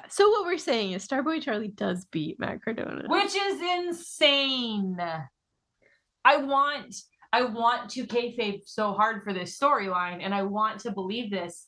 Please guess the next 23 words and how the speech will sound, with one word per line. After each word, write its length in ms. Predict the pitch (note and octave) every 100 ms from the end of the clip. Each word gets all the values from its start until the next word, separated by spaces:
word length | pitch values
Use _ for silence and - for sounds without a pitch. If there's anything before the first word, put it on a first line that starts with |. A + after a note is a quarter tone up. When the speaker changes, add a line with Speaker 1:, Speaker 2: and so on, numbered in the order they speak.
| A3
Speaker 1:
Mm-hmm. 240 | A#3+ A3 A3+ -
Speaker 2:
but 140 | A#3+
I 200 | A3+ A3
cannot 760 | G#3 - C4 B3+ B3 B3 C4 B3+ - F#3+
believe 760 | G#3 A3 G#3 A3 A#3+ A#3 D#3+ D3+
this. 380 | D#3 C3+ A2+ - - - _ _ _ -
Speaker 1:
It's, 480 | F4+ D#4 - - - _ _ _ _ -
it's, 240 | A3+ D#4 A3+
yeah, 240 | E3 - - -
yeah. 320 | A#3 D#3+ - - _ _ _ -
Oh, 240 | F#3 - -
God. 260 | F3+ C#3 - - - -
To 100 | -
be 100 | F4+
honest, 380 | D4 C4+ B3+ - G#3+
I 60 |
can't 200 | A3 A3+
remember 280 | F3+ D#3+ D#3+
part 200 | - D#3+
of 60 | D#3
the 60 |
match, 380 | D#3+ D3+ - -
so. 360 | - F3 G#3